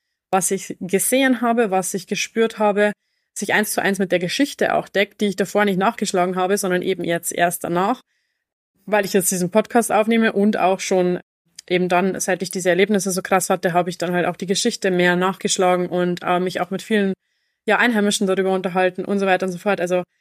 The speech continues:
ich habe einfach, ja, weil es mich betroffen hat, mich dann damit beschäftigt und weil es jetzt auch euch betrifft, da ihr euch diesen Podcast anhört, wollte ich da nochmal ein bisschen mehr recherchieren. Und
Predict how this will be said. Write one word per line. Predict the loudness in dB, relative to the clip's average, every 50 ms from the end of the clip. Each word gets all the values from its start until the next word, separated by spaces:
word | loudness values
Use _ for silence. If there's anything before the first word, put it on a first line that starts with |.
| _ _ _ _ _
ich | -4 0
habe | 2 2 4
einfach, | 4 2 2 2 2 2 0 -2 -6 _ _ _ _ _ _ _ _ _ -2
ja, | 0 0 2 2
weil | 2 2 2 2
es | 0 0
mich | 0 0 0 0
betroffen | -2 -4 -2 0 -2 -2 0 -2 -2 0
hat, | 0 -2 -2 -4 -8 _ _ _ _ _ -6
mich | -6 -4 -2
dann | -2 0 0 2
damit | 2 2 0 0 -2 -4
beschäftigt | -4 -2 0 0 -2 -2 -2 -2 -2 -2 -4 -12 _ _ _ _ _ -4
und | 0 0 2 2 2 2
weil | 0 0 0
es | 0 0
jetzt | 0 0 0
auch | -2 -2
euch | 0 0 0 0 0
betrifft, | -2 0 2 2 0 2 2
da | 2 4
ihr | 4 4 2
euch | 2 0 -2
diesen | -4 -4 -2 -2
Podcast | -2 -4 -4 0 0 -2 0 -2 -2
anhört, | -2 -2 0 0 0 0 0
wollte | -2 -2 -2 -2
ich | -4
da | -2 -2 0
nochmal | 0 0 0 0 0
ein | 0
bisschen | -2 -2 -2 0 0 2
mehr | 2 2 2
recherchieren. | 0 0 0 -2 -2 -2 0 2 2 2 2 -2 _ _ _ _ _ _ -6
Und | -6 -6